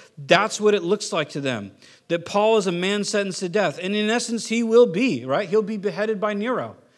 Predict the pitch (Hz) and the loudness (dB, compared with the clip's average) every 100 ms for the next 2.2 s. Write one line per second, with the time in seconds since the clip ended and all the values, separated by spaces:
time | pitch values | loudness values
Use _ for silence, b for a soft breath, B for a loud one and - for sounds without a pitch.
0 | b b 160 180 170 190 190 170 202 214 | b b -10 -8 -6 -6 -6 -4 -4 0
1 | 208 226 - 165 147 151 135 117 101 98 | 2 0 -2 -6 -4 -8 -6 -6 -8 -10
2 | - | -16